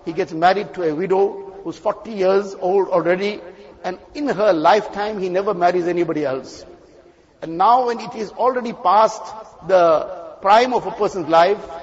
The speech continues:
out of the need of deen, he then takes on the other nikahs by the command of Allah Ta'ala. But in all these nikahs, the point that is now for us to understand, what we wish to discuss in this little time,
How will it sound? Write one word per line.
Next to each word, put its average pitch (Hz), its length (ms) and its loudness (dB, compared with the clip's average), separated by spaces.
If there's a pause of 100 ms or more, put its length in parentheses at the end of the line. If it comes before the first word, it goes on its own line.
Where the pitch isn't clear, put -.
(280)
out 214 240 0
of 202 180 -2
the 190 100 -2
need 233 460 -4
of 135 280 -2
deen, 139 680 -4 (640)
he 202 180 -12
then 226 380 0
takes 208 300 -4
on 196 280 0
the 185 120 -4
other 208 180 0
nikahs 185 480 2
by 175 100 2
the 170 120 -2
command 170 380 0
of 156 100 -2
Allah 143 220 -4
Ta'ala. - 260 -10 (640)
But 196 120 -6
in 214 80 -8
all 294 380 2
these 220 220 -4
nikahs, 185 640 2
the 165 80 -4
point 233 460 -2
that 202 140 -4
is 180 120 -6
now 185 220 2
for 160 160 -4
us 214 180 -2
to 185 200 -4
understand, 170 640 -4 (100)
what 170 160 -8
we 185 80 -12
wish 180 180 -10
to 160 100 -16
discuss 156 360 -8
in 165 120 -8
this 151 140 -10
little 156 220 -8
time, 160 500 -4